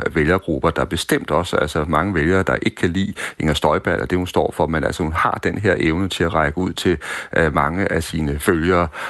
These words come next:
Og så tror jeg, vi vil se et, øh, et forløb, hvor hun vil, altså, melde sig ind, øh, med, altså, fuld musik i dansk politik, og der vil være mange, der vil, øh, støtte op omkring hende. Og jeg tror også, vi vil komme til at se flere,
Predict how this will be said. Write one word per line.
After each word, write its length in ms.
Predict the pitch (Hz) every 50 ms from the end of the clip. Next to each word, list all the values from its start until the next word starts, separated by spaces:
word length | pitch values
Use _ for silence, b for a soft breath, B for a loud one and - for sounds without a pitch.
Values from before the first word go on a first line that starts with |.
| B -
Og 120 | - -
så 100 | - 127
tror 220 | - - - 135
jeg, 180 | 131 123 113 -
vi 60 | -
vil 140 | 76 - -
se 340 | - - 104 107 104 101 -
et, 220 | 85 76 - -
øh, 120 | 85 82 80
et 180 | - - -
forløb, 340 | - - 82 87 101 - -
hvor 220 | - 87 - -
hun 200 | 90 90 82 76
vil, 280 | 82 85 78 73 71 80 78
altså, 240 | 73 73 - 85 76
melde 260 | 76 80 73 - -
sig 140 | - - - -
ind, 340 | 120 120 113 104 - 92 98 - - -
øh, 360 | 50 - 82 82 - - -
med, 260 | 50 - - 71 71 73 B B B B B B -
altså, 260 | - - - - 80
fuld 300 | 76 - - 170 160 151
musik 420 | 135 117 - - - 117 113 - -
i 60 | 95
dansk 300 | 98 - 92 92 - -
politik, 600 | - - 104 92 82 73 - - 120 113 - -
og 200 | - - - 87
der 80 | 80 82
vil 120 | 80 80
være 120 | 78 71 73
mange, 260 | 78 76 90 107 113
der 100 | 107 98
vil, 340 | 85 82 82 76 73 78 76 -
øh, 420 | 82 78 71 67 - - 69 67
støtte 260 | - - 85 78 76
op 220 | 71 - 92 107 -
omkring 420 | - 87 82 - 104 107 - 110
hende. 180 | 117 107 110 107 B B B B B B
Og 160 | B - 101 95
jeg 100 | 98 95
tror 200 | - 98 92 -
også, 260 | - 101 107 113 -
vi 60 | -
vil 140 | 113 90 85
komme 200 | - - 85 78
til 120 | - - 104
at 100 | 98 92
se 240 | - 104 98 -
flere, 420 | - - - 87 90 95 101 98